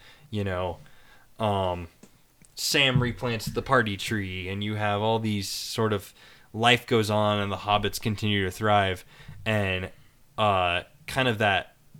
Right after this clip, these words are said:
there will be those that have to make the sacrifice and have to do the hard things and carry those things with them. But I think just as it's sort of a good message to those that have gone through the hard things that, um,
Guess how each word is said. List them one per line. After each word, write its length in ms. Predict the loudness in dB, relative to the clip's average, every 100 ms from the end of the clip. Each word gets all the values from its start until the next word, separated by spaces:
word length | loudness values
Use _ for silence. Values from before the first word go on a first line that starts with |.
| -12
there 200 | 2 4
will 120 | 4
be 180 | 2 2
those 320 | 4 4 4
that 100 | 0 2
have 200 | 0 0
to 80 |
make 200 | -4 -6
the 60 | -6
sacrifice 480 | -4 -4 -4 -10 -10
and 100 | -6
have 260 | -2 -2 -4
to 80 |
do 140 | -10 -8
the 80 | -6
hard 240 | -6 -6
things 280 | -6 -8 -8
and 120 | -12
carry 260 | -2 0 2
those 220 | -2 -4
things 220 | -6 -2
with 180 | -4 -2
them. 200 | -6 -8 -14 -18 -18 -18 -8 2
But 220 | 2 2
I 120 | 0 0
think 340 | 0 -2 -4
just 380 | 0 2 0 -2
as 440 | 2 2 2 0 -4
it's 220 | -4 -4
sort 240 | -2 -2 0
of 160 | -2 -2
a 80 | -6
good 240 | -2 -2
message 420 | -2 -4 -4 -8 -8
to 80 | -4
those 260 | -4 -2
that 100 | -6
have 140 | -8 -4
gone 260 | -2 -2
through 280 | -4 -2 -2
the 80 | -2
hard 240 | -2 -2
things 460 | -2 -4 -4 -8 -12 -6
that, 320 | -2 -2 -2 -14 -20 -20 -18 -18 -4
um, 500 | 0 2 2 -2 -10